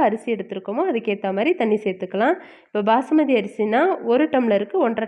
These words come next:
டம்ளர் கணக்குல வச்சுக்கலாம். நான் ரெண்டு டம்ளர் பாசுமதி அரிசி எடுத்துக்கனால மூணு டம்ளர் தண்ணி சேர்த்துக்கிறேன். நீங்க நார்மல் சாப்பாடு அரிசி எடுத்தா நீங்க குக்கர்ல வைக்கும்போது எவ்வளோ தண்ணி சேர்ப்பீங்களோ அவ்வளோ தண்ணி சேர்த்துக்கலாம்.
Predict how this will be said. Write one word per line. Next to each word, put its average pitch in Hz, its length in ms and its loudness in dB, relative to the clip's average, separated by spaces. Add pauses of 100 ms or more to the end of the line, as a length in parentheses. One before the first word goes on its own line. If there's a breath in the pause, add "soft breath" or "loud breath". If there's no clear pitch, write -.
டம்ளர் 220 340 0
கணக்குல 196 420 0
வச்சுக்கலாம். 220 480 0
நான் 220 180 2
ரெண்டு 240 180 -2 (100)
டம்ளர் 240 320 0
பாசுமதி 208 440 0
அரிசி 208 200 -6
எடுத்துக்கனால 196 600 0 (120)
மூணு 262 280 4
டம்ளர் 220 340 0
தண்ணி 196 240 0
சேர்த்துக்கிறேன். 196 500 -2 (440 loud breath)
நீங்க 226 200 4 (120)
நார்மல் 285 460 2
சாப்பாடு 233 400 0
அரிசி 214 260 -8
எடுத்தா 196 300 0 (200)
நீங்க 220 160 0 (120)
குக்கர்ல 311 380 2
வைக்கும்போது 233 420 -2 (100)
எவ்வளோ 247 200 2 (100)
தண்ணி 220 240 0
சேர்ப்பீங்களோ 214 440 -2
அவ்வளோ 226 260 4
தண்ணி 196 240 2
சேர்த்துக்கலாம். 202 520 0